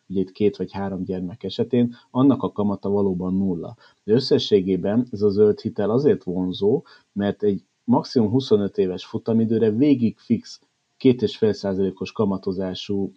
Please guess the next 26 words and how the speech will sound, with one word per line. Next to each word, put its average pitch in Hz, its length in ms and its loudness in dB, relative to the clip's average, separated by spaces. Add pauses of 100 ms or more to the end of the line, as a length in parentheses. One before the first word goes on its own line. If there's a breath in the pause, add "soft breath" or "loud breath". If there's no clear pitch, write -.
ö, 95 460 -6
finanszírozást 95 880 -2
biztosít 98 460 -10
a 92 80 -8
vevők 90 360 -8
számára, 98 680 -8 (640 loud breath)
ami 120 600 6
az 110 220 2
mostani 117 640 0
emelkedő 113 600 2
jegybanki 101 500 2
alapkamatok 95 840 -4 (180)
és 107 200 -8
a 101 220 -2 (140)
emelkedő 95 840 2
piaci 101 420 0
hitelkamatok 95 840 -6
mellett 120 420 -2
egy 131 120 0
nagyon 104 500 2 (120)
páratlanul 101 560 -4
egyedülálló, 92 880 -6
ö, 95 180 -12
és 101 180 -8
vonzó 104 480 -2
konstrukció. - 800 -14